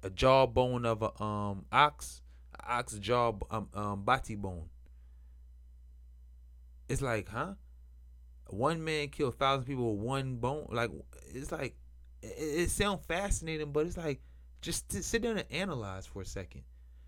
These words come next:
Jonah in the whale. Daniel in the lion's den. A man got thrown into the lion's den. Remember back in the Greek Roman days, they had gladiators and they had the lions.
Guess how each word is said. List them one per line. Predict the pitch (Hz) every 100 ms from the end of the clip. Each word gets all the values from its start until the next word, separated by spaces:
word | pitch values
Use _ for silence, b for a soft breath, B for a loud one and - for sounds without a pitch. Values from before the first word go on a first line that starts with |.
| b b b b 101
Jonah | 98 160 185 180 180 185 - - - - - - - - -
in | 139 147
the | 151
whale. | 147 165 151 85 - - - - - - - - - - - - - - - 101
Daniel | 147 180 190 185 180 -
in | 160
the | 143
lion's | 135 156 147 120 95
den. | - 87 78 - - - - - - -
A | 104
man | 104 123 160 190 190 190 180 -
got | 127 120 -
thrown | 151 165 165
into | 160
the | 156
lion's | 151 139
den. | 117
Remember | 127 156 156
back | 151 147
in | 143
the | 131
Greek | - - 139 139
Roman | 123 151 156 135 123
days, | 120 120 117 - b b b
they | 120
had | 131 120
gladiators | 98 123 135 127 123 127 123 123 113
and | 113
they | 120
had | 123 107
the |
lions. | 101 123 127 127